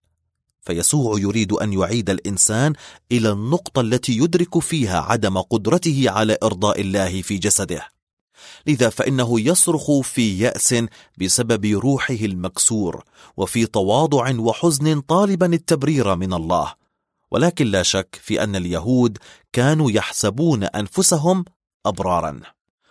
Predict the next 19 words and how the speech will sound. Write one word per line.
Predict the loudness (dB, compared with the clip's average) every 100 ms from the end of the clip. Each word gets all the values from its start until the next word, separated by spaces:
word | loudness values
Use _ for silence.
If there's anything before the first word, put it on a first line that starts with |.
| _
فقد | -2 0 0
كانوا | 0 0 2 4
يظنون | 2 0 0 0 0
أنهم | 0 0 0 0 0
ماضون | 0 0 0 0
إلى | 0 0
السماء | 0 0 0 0 0 0 0
أو | 0
ماضون | 2 0 2 0 2
إلى | 0 -2 0 0
الملكوت، | -2 -2 -4 0 2 2 0 -6 -16 -14 -4
ولكن | -2 0 -2 0
يسوع | 0 0 0 2 0 0
أرغمهم | 0 2 2 2 0 -4 -2
على | -2 -2 -2
إعادة | 0 2 2 2
التفكير | 0 -2 -2 -2 0
في | 0 -2
ذلك، | 2 0 0 -6